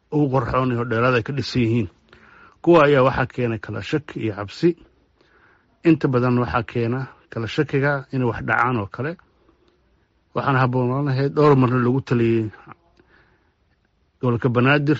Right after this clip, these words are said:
inuu u helo qorshe ku saabsan gawaarida tirada badan ee ciidamada amniga ah, militariga, bajaajleyda, ee inta badan buuqa ka sameeya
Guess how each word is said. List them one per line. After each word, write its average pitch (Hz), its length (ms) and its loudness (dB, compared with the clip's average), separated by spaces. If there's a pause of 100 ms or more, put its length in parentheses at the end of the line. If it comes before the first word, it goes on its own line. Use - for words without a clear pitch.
(120)
inuu 143 240 0
u 151 80 -2
helo 127 300 0 (680)
qorshe 135 300 0
ku 156 120 -4
saabsan 139 480 0 (1040)
gawaarida 123 440 2
tirada 127 300 0
badan 120 280 -2 (160)
ee 113 140 -6
ciidamada 127 400 0
amniga 135 380 2
ah, 143 100 -4 (380)
militariga, 131 580 0 (720)
bajaajleyda, 127 680 2 (880)
ee 131 160 -12
inta 147 220 0
badan 127 340 0 (1000)
buuqa 135 280 2
ka 143 140 -2
sameeya 127 640 -2